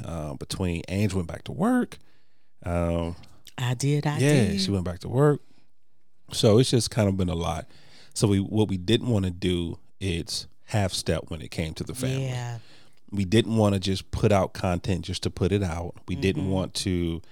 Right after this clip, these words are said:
Speaker 1: not give our all to the episodes. We didn't want to give twenty to thirty percent because you guys don't deserve that. So we just took Ju-, so we just took July off,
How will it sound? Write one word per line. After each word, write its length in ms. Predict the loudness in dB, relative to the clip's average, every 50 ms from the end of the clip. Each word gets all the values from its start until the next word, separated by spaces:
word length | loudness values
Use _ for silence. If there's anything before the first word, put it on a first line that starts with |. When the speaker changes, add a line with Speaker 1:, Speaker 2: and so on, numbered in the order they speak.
| -20 -20 -20 -20 -18 -18 -18 -18 -10 -4
Speaker 1:
not 300 | 0 4 4 4 4 4
give 180 | 0 0 2 2
our 140 | 2 2 0 0
all 220 | 0 2 2 2 0
to 120 | -2 -4
the 140 | -4 -4 -4
episodes. 720 | -4 -6 -6 -4 -2 0 2 2 2 2 0 -2 -4 -4
We 100 | -6 -4
didn't 320 | 0 0 0 0 0 -2
want 260 | -2 -2 -2 -2 -4 -4
to 600 | -4 -2 0 2 2 2 0 0 -2 -4 -6 -8 -10 -14 -14 -6
give 520 | -2 0 2 2 2 0 -2 -4 -10 -18 -18 -16 -8 -4
twenty 320 | 2 4 4 4 4 2
to 100 | 0 -2
thirty 320 | 0 2 0 2 2 -2
percent 480 | -4 -4 -2 -2 0 0 0 -2 -4 -6 -10 -18 -18 -18 -18 -20 -18 -8 -6
because 260 | -2 2 4 4 4
you 60 | 4 4
guys 180 | 4 4 4
don't 160 | 2 -2 -6
deserve 360 | -6 -2 2 2 2 2 2 0
that. 200 | -4 -6 -6 -8 -12 -18 -18 -18 -20 -20 -14 -4
So 160 | 0 0 2
we 80 | 2
just 180 | 2 0 0 0
took 200 | 0 0 0 0
Ju-, 220 | -2 -6 -6 -6 -6
so 120 | -4 0 0
we 80 | 2 2
just 180 | 0 0 0
took 140 | -2 -4 -4
July 320 | -4 -8 -8 -6 -4 2
off, 400 | 6 6 8 8 6 4 0 -6